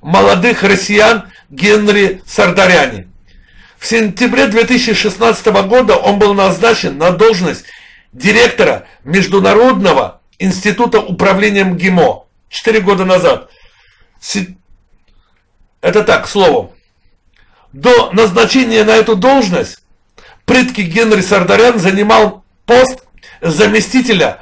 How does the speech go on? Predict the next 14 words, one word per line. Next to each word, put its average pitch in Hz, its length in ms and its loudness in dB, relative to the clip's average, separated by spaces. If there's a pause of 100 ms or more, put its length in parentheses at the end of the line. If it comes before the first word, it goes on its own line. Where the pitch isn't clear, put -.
(140)
руководства 196 840 2
миу. 117 500 -2 (1120)
Головокружительная 226 1120 0 (300)
карьера 220 640 2
Генри 208 360 0
Сардаряна 202 640 2
началась 208 440 0
с - 40 -14
поступления 190 840 -4 (200)
в 147 180 -8
Международный 202 680 0
институт 196 440 -6
управления 190 600 -2
мгимо 175 640 -2